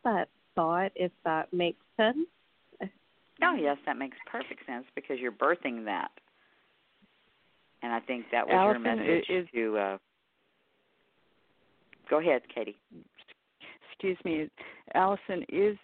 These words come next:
Speaker 3: is fear holding you back from expressing this creative side?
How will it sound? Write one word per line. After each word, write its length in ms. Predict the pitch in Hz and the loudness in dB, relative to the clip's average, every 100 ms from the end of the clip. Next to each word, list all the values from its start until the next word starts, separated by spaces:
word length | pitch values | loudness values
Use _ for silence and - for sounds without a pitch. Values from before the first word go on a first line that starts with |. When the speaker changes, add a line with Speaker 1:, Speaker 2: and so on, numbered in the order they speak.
| - | 0
Speaker 3:
is 200 | 214 220 - - | 0 0 -6 -12
fear 320 | 240 247 254 | -4 -2 -2
holding 460 | 247 247 247 247 240 | 0 0 2 0 -2
you 120 | 240 | -2
back 300 | 233 240 247 - - | -2 0 0 -4 -6
from 180 | 214 - | -4 -4
expressing 1000 | 196 - - 208 208 - 220 220 220 220 - - | -6 -8 -4 -2 -2 -4 -4 -2 -4 -6 -10 -14
this 180 | 190 202 - | -2 -2 0
creative 380 | - 196 196 196 - | 4 4 4 0 0
side? 360 | 196 202 240 | 0 0 -2